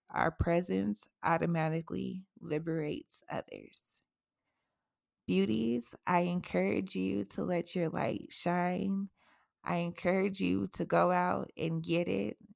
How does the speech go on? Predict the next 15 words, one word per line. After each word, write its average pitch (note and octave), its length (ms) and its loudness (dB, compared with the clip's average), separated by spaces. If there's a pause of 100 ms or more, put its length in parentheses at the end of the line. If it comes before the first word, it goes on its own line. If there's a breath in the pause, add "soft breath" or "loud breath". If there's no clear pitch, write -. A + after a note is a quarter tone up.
(380)
Stop - 440 -2
shrinking. G3+ 1120 -2 (300)
Stop - 460 -4
playing E3 420 0
insecure, F#3 1160 -2 (720 soft breath)
because F3 580 -2
there F3+ 220 2
is E3 320 -2
nothing, F#3+ 1000 -2 (1120)
um, F3 640 -4
positive - 1040 -2
in E3 180 0
that. E3 340 -2
There's E3+ 280 0
nothing F3 680 -2